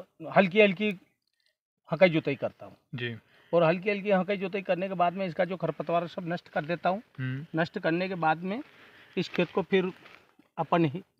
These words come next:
Speaker 1: जैसे खेत को ऐसे हेरते हैं तो इस हिसाब से हरियो निकाल लेते हैं।
Speaker 2: हम्म।
Speaker 1: हरिया निकाल के ना हलियों के अंदर पानी रख देते हैं।
Speaker 2: जी।
Speaker 1: पानी छोड़ के ना करीब करीब जैसे पन्द्रह दिन बीस दिन के हो जाते हैं वो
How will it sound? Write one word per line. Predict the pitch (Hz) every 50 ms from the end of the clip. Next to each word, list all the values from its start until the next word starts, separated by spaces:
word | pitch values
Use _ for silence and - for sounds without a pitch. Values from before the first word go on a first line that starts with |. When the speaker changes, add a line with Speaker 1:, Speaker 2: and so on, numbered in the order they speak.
| 190 156
Speaker 1:
जैसे | 143 160 151 147 170 170 165 160 - - -
खेत | - 170 156 -
को | - 180 170
ऐसे | 170 160 - - 165 - - 151 135
हेरते | 127 131 160 185 185 - 208
हैं | 196 185 214 - _ _ _ _ _ _ _ -
तो | 175
इस | 175 -
हिसाब | 185 160 156 175 170
से | - - 202 202 196 196 185
हरियो | 143 165 175 170 175
निकाल | 156 147 - 151 147
लेते | 139 120 - - - 101
हैं। | - - _ _ _ -
Speaker 2:
हम्म। | 131 127 123 151
Speaker 1:
हरिया | 165 180 185
निकाल | 185 180 165 - 190 190 196
के | 190 220
ना | 214 214 214 208 202 208 180
हलियों | 135 165 175 180 190 185
के | 202
अंदर | 196 180 180 185
पानी | 180 - - 160 156 170 175
रख | 147 117
देते | 120 123 123 - _ 113
हैं। | 107 - - - _ _ _ 143 120
Speaker 2:
जी। | 117 120 117 113 - - - _ _ _ _
Speaker 1:
पानी | 170 160 170 196 220
छोड़ | 180 - - 196 202 190
के | 185 220
ना | 202 196
करीब | 190 - - 202 214 214 175 -
करीब | 208 196 202 208 175 - _ _ - - _ _ _ _ _ _
जैसे | 165 165 - - 233
पन्द्रह | 214 - 190 175 175 185 190
दिन | 180 165 165 185 185 190 185 - - -
बीस | 165 175 160 -
दिन | 202 180 175 165
के | 170 175
हो | 143 143
जाते | 127 127 117 - - 143
हैं | 113 101 - - _ _ _ _ - _ _ _ -
वो | 151 147 139